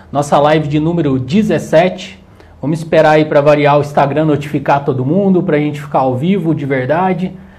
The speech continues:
E como vocês estão? Já aprenderam alguma coisa nova hoje?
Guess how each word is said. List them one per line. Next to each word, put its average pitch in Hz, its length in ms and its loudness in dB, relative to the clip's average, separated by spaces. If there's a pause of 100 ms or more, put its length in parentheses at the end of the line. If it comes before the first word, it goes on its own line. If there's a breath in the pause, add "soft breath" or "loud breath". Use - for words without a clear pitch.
(240 loud breath)
E 151 520 0
como 196 180 0
vocês 175 220 2
estão? 120 400 0 (360)
Já 147 140 0
aprenderam 156 460 4
alguma 143 260 2
coisa 139 320 0
nova 143 300 4
hoje? 196 440 4